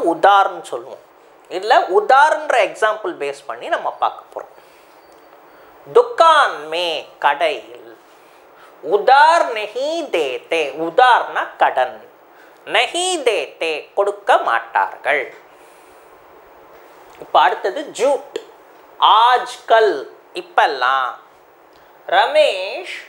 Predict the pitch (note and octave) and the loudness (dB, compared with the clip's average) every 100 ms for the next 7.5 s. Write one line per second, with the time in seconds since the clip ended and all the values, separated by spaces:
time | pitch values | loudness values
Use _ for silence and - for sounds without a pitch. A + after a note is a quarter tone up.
0 | - - - C#3+ B3 F4+ G#4 G#4 C4 G3 | -20 -20 -20 -2 2 4 4 2 0 2
1 | A3 G#3+ - F3 D#3 C#3 F3+ - D#3 - | 2 2 0 2 2 0 -2 -2 -2 -8
2 | - - - - - - F3+ C4 D4+ C4 | -20 -20 -20 -20 -16 -2 0 2 2 0
3 | - D4 G4 - C4 E4+ G4 - E4 F3 | 0 -2 -2 -2 0 0 -2 -2 -2 0
4 | D3 B2+ - - - - - - G3 F#3 | 0 0 0 -10 -20 -20 -10 -4 -2 -2
5 | D#3 - - - D#4+ - - - - - | -6 -10 -4 0 0 0 -8 -16 -16 -20
6 | - - - - - - - C#3 E3+ G3+ | -20 -20 -20 -20 -20 -20 -6 0 2 2
7 | - - - G3 | -2 -10 -4 -2